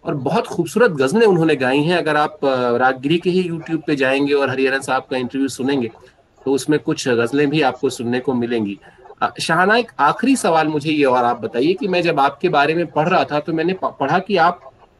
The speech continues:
कई सारे जो, अ, सोशल इश्यूज हैं,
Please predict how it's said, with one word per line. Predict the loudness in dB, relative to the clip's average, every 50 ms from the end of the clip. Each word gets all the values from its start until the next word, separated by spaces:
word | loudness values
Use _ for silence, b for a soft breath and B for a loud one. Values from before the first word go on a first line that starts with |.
| _ _ -20 -20 -20 _ -18 _ 0
कई | 2 2 2 2
सारे | 2 2 2 4 2 2
जो, | 4 4 4 4 2 B B B B B B B
अ, | -4 -4 -4 -4 -4 -8
सोशल | -14 -10 -2 2 2 2 2 2 0 0 0 -2 -4
इश्यूज | -6 -4 0 2 2 2 2 2
हैं, | 0 -2 0 0 0 -2 -4